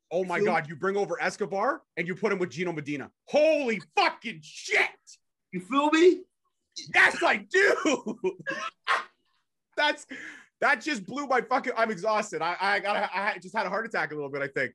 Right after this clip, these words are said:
Speaker 1: I think the fact, I just had my vaccine today. I think I'm getting a little bit tingly here. But
Speaker 2: <laughs>
Speaker 1: seriously, you bring over Escobar and then you slide
Speaker 2: Yeah.
Speaker 1: Gino Medina in there, and all of a sudden we've got, like, a new, a Spanish Four Horsemen. Holy fuck!
Speaker 2: Yeah, let's,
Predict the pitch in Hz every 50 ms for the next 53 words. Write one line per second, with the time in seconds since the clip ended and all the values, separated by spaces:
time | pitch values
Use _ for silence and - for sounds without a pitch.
0 | _ _ - 156 170 208 202 202 196 160 147 185 190 190 190 - 220 180 160 190
1 | 190 208 190 185 185 170 151 185 190 190 - 202 196 180 175 170 156 139 127 135
2 | 156 156 151 139 175 170 170 165 165 165 160 156 165 160 160 - 190 190 175 165
3 | 139 131 127 117 110 _ _ _ _ _ _ - - - 180 165 190 202 - 277
4 | 302 381 294 254 233 - - 151 139 107 92 _ _ _ _ _ _ _ - 117
5 | 131 185 269 311 320 185 185 269 302 262 294 285 285 240 202 190 202 220 214 -
6 | 262 226 269 294 349 381 - 190 180 165 160 175 175 - - - 208 214 226 240
7 | - - - 269 262 262 247 214 202 - - 151 202 226 247 247 247 240 254 254
8 | 269 254 185 185 180 202 220 240 247 233 233 - 233 240 226 226 214 - 208 196
9 | 180 208 190 170 - - 247 - 508 - - 247 185 185 180 - 196 180 170 -
10 | - 247 247 262 262 254 247 - - 254 262 220 180 226 240 269 - 240 285 320
11 | 330 - _ _ - - 427 370 339 254 180 151 143 127 _ _ _ _ _ -
12 | 381 381 381 - - - - - 523 539 - _ - 262 262 262 262 254 208 196
13 | 175 160 185 262 269 - -